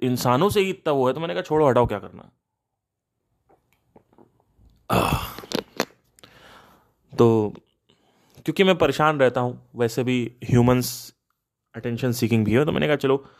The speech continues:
कुछ नहीं है, ऐसे ही सो जाओ।" अब धीरे-धीरे सो गए हम दोनों। अब सुबह हुई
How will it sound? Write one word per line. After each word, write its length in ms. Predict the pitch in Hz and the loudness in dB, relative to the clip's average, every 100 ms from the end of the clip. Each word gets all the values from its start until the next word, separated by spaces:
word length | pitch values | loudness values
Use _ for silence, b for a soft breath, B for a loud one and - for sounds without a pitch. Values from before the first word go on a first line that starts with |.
| b b _ | b b _
कुछ 200 | 151 147 | -2 0
नहीं 200 | 160 165 | 2 2
है, 180 | 190 170 | 2 2
ऐसे 180 | 131 151 | 2 0
ही 100 | 160 | 0
सो 280 | - 135 127 | 0 2 4
जाओ।" 260 | 131 202 - _ _ | 4 0 -8 _ _
अब 200 | - 127 | -6 -4
धीरे-धीरे 400 | 110 127 151 139 | -4 -2 0 0
सो 220 | 135 120 101 | 0 0 0
गए 160 | 92 - | -2 -14
हम 140 | 101 98 | -18 -12
दोनों। 200 | 95 95 - _ _ _ _ _ _ - - _ _ B B B B B B B B B B B B B B B B B B B B _ _ _ _ _ | -12 -14 -20 _ _ _ _ _ _ -20 -20 _ _ B B B B B B B B B B B B B B B B B B B B _ _ _ _ _
अब 60 | 160 | -4
सुबह 280 | - 180 170 | 2 4 4
हुई 200 | 135 | 2